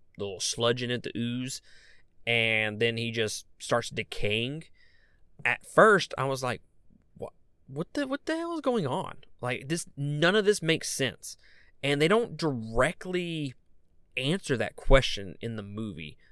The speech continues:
I don't feel like. I feel like I had to go outside of the movie and get what other people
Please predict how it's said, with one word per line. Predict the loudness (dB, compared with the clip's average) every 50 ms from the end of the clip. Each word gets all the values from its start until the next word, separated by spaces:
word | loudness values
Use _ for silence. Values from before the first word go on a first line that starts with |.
| -20 -20 -10 -4
I | -2 -2
don't | -2 -2 -4 -8
feel | -6 -2 0 0 0
like. | 0 -4 -6 -10 -14 -16 -20 -20 -20 -20 -20 -20 _ -20 -20 -20 -14 -6 0
I | 2 4 4 4
feel | 2 4 6 6
like | 6 6 6 4
I | 4 4
had | 4 4 4 4 2 0
to | -4 -6 -6 -4
go | -2 0 0 0 0 0
outside | -2 -2 -2 -4 -8 -4 -2 2 4 4 4 4
of | 4 0
the | -2
movie | -4 -4 -6 -6 -8 -10 -10 -8
and | -8 -8 -6 -4
get | -4 -2 -2
what | -4 -4 -4
other | -4 -4 -4 -4
people | -6 -8 -8 -6 -4 -4 -2 -4 -4 -8